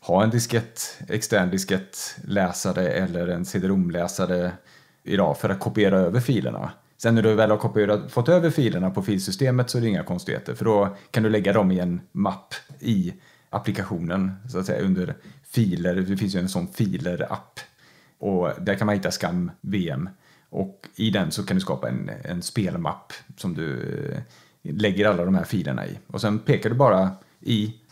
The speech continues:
eh, Scam V M-appen att titta i den här katalogen och så detekterar den, eh, de spelen du har där i. Mycket jobb läggs ner på att försöka skriva instruktioner, så att vill man veta vilka filer som behövs, för det, man kanske inte behöver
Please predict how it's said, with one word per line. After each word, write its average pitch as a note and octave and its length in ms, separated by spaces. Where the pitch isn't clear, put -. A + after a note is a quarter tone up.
eh, C#2+ 340
Scam G2+ 240
V G2 140
M-appen E2 380
att - 220
titta B2 280
i C3 40
den A#2+ 100
här G2 180
katalogen F#2+ 680
och F#2 180
så F2 180
detekterar E2+ 640
den, D2+ 200
eh, - 460
de F#2 280
spelen F2 300
du F2 80
har F2+ 160
där C2 260
i. A#2+ 220
Mycket C#3+ 220
jobb C3+ 220
läggs A#2+ 240
ner A2+ 180
på G2+ 240
att F#2 160
försöka F#2 600
skriva F#2 300
instruktioner, G2 580
så G#2 120
att G2 240
vill A#2 140
man A2+ 160
veta G2+ 520
vilka G2+ 600
filer G#2+ 340
som F#2 160
behövs, D2 280
för E2+ 100
det, F#2 140
man F#2+ 160
kanske G2 180
inte F#2 120
behöver F2+ 680